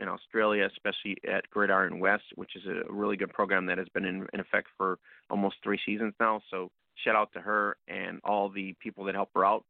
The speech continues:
to elevate the game to a higher level. So shout out to Kelly Hopkins, uh, pioneer in women's Gridiron West. All right. Um, if you did, if you missed the A F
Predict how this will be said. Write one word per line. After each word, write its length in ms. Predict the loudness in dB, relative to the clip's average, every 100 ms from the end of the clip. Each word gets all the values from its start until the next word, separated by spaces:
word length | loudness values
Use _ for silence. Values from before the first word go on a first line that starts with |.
| _ _ _
to 100 | -6
elevate 320 | -2 0 -2 -6
the 80 |
game 320 | -4 -2 -2 -4
to 80 | -2
a 20 |
higher 220 | 2 2
level. 340 | 2 0 -2 -6 _ _ -12
So 80 | -2
shout 120 | 0
out 80 | 0
to 80 | -4 -2
Kelly 160 | -2
Hopkins, 480 | 2 0 -2 -12 -12 -4
uh, 140 | -4 -2
pioneer 480 | -2 0 0 0 0 -4
in 360 | -8 -6 -8
women's 400 | -6 -6 -6 -8 -12 -20 -4
Gridiron 440 | 0 2 2 -2
West. 240 | -2 -4 -6 _ _ _ _ -20 0
All 80 | 2
right. 220 | 4 2
Um, 380 | 0 2 2 -2 _ _ _ -14
if 120 | -6
you 100 | 0
did, 200 | 2 0 -2
if 140 | -8
you 80 | -4
missed 180 | -4 -4
the 100 | -2
A 140 | 0
F 60 | 0